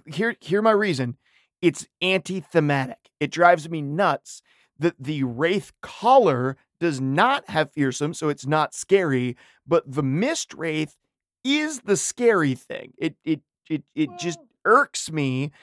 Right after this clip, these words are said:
Speaker 1: that this
Speaker 2: The little or
Speaker 1: cool,
Speaker 2: the, the smaller
Speaker 1: that the
Speaker 2: thing.
Speaker 1: smaller thing that gets summoned by the bigger thing is thematically scarier than the bigger thing.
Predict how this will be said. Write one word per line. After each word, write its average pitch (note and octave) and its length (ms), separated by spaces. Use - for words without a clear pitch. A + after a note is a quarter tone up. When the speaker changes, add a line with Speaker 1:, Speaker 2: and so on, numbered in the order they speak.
Speaker 1:
that E3 200
this E3 320
Speaker 2:
The C3 120
little A3+ 380
or A3 100
Speaker 1:
cool, A3 80
Speaker 2:
the, B2+ 80
the B2 100
smaller F#3+ 440
Speaker 1:
that - 0
the G3+ 120
Speaker 2:
thing. - 0
Speaker 1:
smaller A#3 680
thing F#3+ 360
that D#3+ 120
gets - 220
summoned A3+ 420
by G#3 140
the F3+ 120
bigger G#3 400
thing D#3 380
is D#3 220
thematically F#3+ 920
scarier F#3+ 920
than D#3 180
the D3 80
bigger C#3 340
thing. - 380